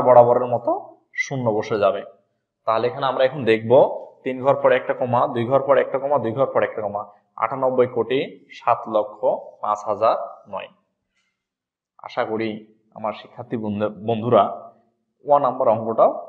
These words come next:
খুব সুন্দরভাবে তোমরা বুঝতে পেরেছ। তারপরে যেটা আছে, তারপরে আমাদের যেটা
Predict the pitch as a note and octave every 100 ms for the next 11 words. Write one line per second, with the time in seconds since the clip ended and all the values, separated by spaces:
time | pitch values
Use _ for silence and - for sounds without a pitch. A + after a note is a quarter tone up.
0 | - C3 - C3+ C3 D3+ E3+ D3 A#2+ B2
1 | A#3 - - - B2 - A2 G2+ G2+ -
2 | F#2+ _ _ _ _ _ _ _ _ _
3 | _ _ _ _ _ _ _ G3 A#3 D4
4 | A3+ D#3+ C3+ A2 - - - _ _ _
5 | _ _ _ _ _ _ _ _ _ _
6 | _ _ _ _ _ _ _ _ _ _
7 | _ C6+ C6+ _ _ _ _ _ _ _
8 | _ _ _ _ _ - D#3 F3+ A3+ A#3+
9 | A3+ A3+ D#3 E3+